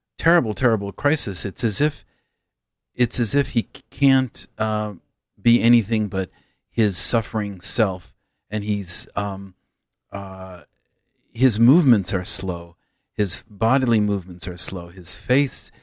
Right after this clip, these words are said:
uh, reveals so little. It's almost as if he's being, uh, kind of pummeled by just the, uh, just the, the normal daily routines of life.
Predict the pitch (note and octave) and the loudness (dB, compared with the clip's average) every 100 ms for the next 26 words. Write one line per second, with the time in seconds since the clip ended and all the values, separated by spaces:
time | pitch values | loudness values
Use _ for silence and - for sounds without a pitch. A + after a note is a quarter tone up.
0 | _ _ - G2 F#2+ F#2 B1 G2 F#2+ G2+ | _ _ -2 -2 -2 -6 -14 -18 -10 -4
1 | G2+ F#2 F2 C3 A#2+ G#2+ C3+ G#2+ - - | -2 -2 0 2 2 2 2 0 -4 -18
2 | _ - C3+ D#3 D3 B2 G#2+ B2 - A2+ | _ -4 -2 -2 0 2 4 2 2 0
3 | G2 F#2+ A#2 A2 G#2+ G#2+ - _ _ _ | 0 -2 0 2 0 -2 -8 _ _ _
4 | - G2 F#2 F#2 - A2+ G#2 - - D3+ | -8 -6 -6 -8 -2 -2 -2 -4 0 2
5 | B2+ G#2+ G2+ G2 F#2+ A#2+ B2 - - G#2 | 2 0 -4 -4 -2 -2 -2 -2 -6 -6
6 | G2+ G2 F#2 F2+ _ _ _ _ _ A#1 | -2 -4 -4 -8 _ _ _ _ _ _
7 | B1 _ _ _ _ _ - C3 - G#2+ | _ _ _ _ _ _ -2 0 0 0
8 | G#2+ G2 - _ _ _ G2+ G#2 A#2+ B2+ | -2 -4 -14 _ _ _ 0 4 4 4
9 | A2+ G#2+ A2 A2+ G#2 G2 A#2 G#2+ G2+ F#2 | 4 2 2 0 -4 0 2 2 0 0
10 | B2+ C3 | 2 2